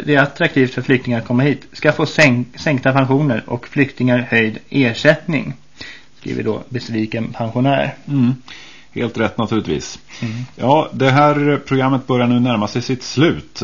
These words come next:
Speaker 2: Ni som vill kontakta partiet, eh, får jättegärna göra det genom att skriva till Sverigedemokraterna,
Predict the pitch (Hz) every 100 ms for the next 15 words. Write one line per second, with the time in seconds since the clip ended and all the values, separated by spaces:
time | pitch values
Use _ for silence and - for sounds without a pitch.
0 | 101 110 104 113 113 110 117 120 147 -
1 | - 101 101 98 87 - 101 95 - 95
2 | 90 92 92 101 90 90 117 107 95 -
3 | 104 95 92 95 101 90 - 110 85 92
4 | 90 87 113 - 135